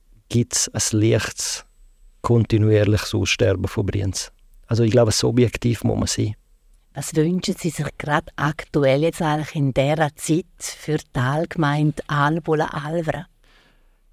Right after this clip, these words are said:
Speaker 1: Also es wäre natürlich eine riesen Erleichterung, wenn der Sondierstollen seine Wirkung würde zeigen, dass, dass Brienz weiterhin bestehen würde, dass sie wirklich in,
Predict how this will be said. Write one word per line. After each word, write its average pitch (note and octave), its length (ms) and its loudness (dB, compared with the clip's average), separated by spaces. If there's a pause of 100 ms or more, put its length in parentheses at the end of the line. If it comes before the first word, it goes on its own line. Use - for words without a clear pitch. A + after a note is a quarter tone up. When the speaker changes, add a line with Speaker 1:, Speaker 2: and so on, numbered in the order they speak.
(180)
Speaker 1:
Also A#2+ 160 2
es A#2 120 0
wäre B2+ 120 6
natürlich B2+ 400 4
eine A2+ 100 0
riesen B2+ 380 2
Erleichterung, A#2+ 760 0 (260)
wenn A#2+ 400 0 (1500)
der A2 120 2
Sondierstollen A#2 800 4
seine A2+ 320 0
Wirkung A#2+ 400 2
würde A2 200 0
zeigen, A2 480 0
dass, G#2 280 -2
dass - 260 -2
Brienz A#2+ 520 2
weiterhin A2+ 760 2 (140)
bestehen A#2 680 4
würde, G#2+ 300 2
dass G2+ 220 0
sie G#2+ 160 0
wirklich A2 400 0
in, G#2+ 200 2